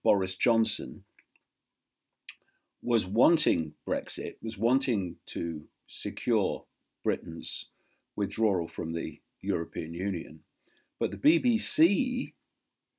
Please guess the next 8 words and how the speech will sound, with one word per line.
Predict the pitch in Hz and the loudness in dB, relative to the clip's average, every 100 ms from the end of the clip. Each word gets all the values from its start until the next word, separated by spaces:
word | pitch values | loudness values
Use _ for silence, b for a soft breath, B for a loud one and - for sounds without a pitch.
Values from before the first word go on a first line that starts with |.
| _ _ _ _ | _ _ _ _
was, | 101 120 123 120 - - - 117 | 2 6 6 4 0 -4 -8 -4
um, | 117 - | -4 -2
pushing | - 139 127 | 0 2 4
the | 120 110 | 6 6
other | 104 | 6
way | 113 165 104 55 - _ _ _ _ _ _ _ _ | 4 4 2 -2 -10 _ _ _ _ _ _ _ _
with | 90 101 | -2 -2
its | - | -4